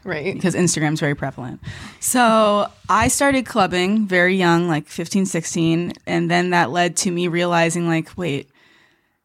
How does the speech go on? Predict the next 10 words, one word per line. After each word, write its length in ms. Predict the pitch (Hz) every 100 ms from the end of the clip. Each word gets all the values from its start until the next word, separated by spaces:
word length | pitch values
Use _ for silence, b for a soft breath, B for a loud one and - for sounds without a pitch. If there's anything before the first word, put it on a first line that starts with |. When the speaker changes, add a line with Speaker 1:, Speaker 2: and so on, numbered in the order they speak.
| _ _ _ _
Speaker 2:
these 200 | 208 214
guys 320 | 202 196 208
aren't 260 | 196 196 -
paying 540 | - 208 208 190 185
for 180 | 180 190
these 220 | 180 175 -
tables 420 | 196 180 175 175
or 100 | 170
these 200 | 165 156
bottles. 640 | 165 175 170 151 156 -